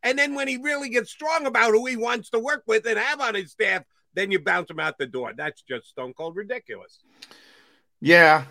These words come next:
Speaker 2: and I, I thought it was always an easy decision. I think if I were in that room and I would, was Jeffrey Lurie, I would say, "Okay, I, I don't agree with it." Uh, you know, Press Taylor's been,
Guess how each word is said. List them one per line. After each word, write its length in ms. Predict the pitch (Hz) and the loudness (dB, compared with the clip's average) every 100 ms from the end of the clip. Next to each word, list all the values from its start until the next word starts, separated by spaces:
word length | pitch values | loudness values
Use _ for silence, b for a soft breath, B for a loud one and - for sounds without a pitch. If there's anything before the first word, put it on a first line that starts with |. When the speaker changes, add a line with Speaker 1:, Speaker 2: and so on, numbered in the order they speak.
| - | -10
Speaker 2:
and 320 | 147 143 147 139 | -2 0 0 2
I, 220 | 151 170 165 | 2 2 2
I 160 | 139 | 0
thought 240 | 165 156 147 | 2 0 0
it 80 | 131 | -2
was 180 | 127 | -4
always 360 | 131 135 131 123 | -4 -4 -6 -6
an 120 | 117 | -6
easy 320 | 120 127 113 | -4 -8 -10
decision. 680 | 104 92 - 147 147 101 92 | -16 -16 -8 -8 -8 -10 -10
I 220 | 98 107 | -8 -8
think 320 | 110 113 104 - | -8 -10 -10 -12
if 120 | - | -4
I 160 | 107 | -2
were 240 | 110 107 101 | -2 -6 -8
in 120 | 95 | -6
that 200 | 98 95 | -8 -8
room 380 | 98 101 101 95 | -8 -10 -10 -8
and 100 | 92 | -8
I 140 | 101 | -8
would, 340 | 95 95 - - | -8 -12 -14 -16
was 240 | 95 95 - | -12 -12 -6
Jeffrey 360 | 104 95 95 | -6 -4 -8
Lurie, 380 | 85 87 87 90 | -8 -6 -4 -2
I 80 | 92 | -4
would 160 | 90 | -6
say, 200 | - 101 | -4 -2
"Okay, 500 | 131 214 - 98 90 - 101 | -2 -4 -4 -4 -4 -10 -12
I, 220 | 95 117 - | -8 -8 -4
I 140 | 117 | -2
don't 220 | 143 123 | 0 -2
agree 340 | 113 104 101 95 | -4 -4 -6 -4
with 220 | 95 90 | -4 -2
it." 160 | 95 - _ | -2 -4 _
Uh, 240 | 87 85 85 - | -10 -8 -10 -12
you 140 | 98 | -8
know, 100 | 87 | -8
Press 360 | 82 120 113 - | -2 -2 -2 -2
Taylor's 500 | 107 104 98 90 90 | -4 -2 -2 -4 -8
been, 540 | - 95 90 87 85 | -10 -8 -6 -8 -12